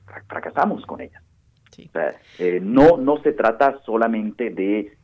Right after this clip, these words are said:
Speaker 1: eh, a tener puertas abiertas,
Speaker 2: Ujú.
Speaker 1: decir, "Quédate aquí",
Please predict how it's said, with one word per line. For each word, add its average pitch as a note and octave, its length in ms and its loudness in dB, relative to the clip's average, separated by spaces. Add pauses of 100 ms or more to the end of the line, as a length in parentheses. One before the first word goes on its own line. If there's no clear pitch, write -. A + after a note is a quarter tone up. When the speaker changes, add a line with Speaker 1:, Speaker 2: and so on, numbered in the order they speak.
Speaker 1:
eh, E2 160 -6
a E2 260 -2 (100)
tener G#2 340 0
puertas G2+ 360 -2
abiertas, A2+ 520 0 (360)
Speaker 2:
Ujú. G3+ 100 -10
Speaker 1:
decir, D#3+ 420 -6 (160)
"Quédate G2 340 2
aquí", A2 300 -6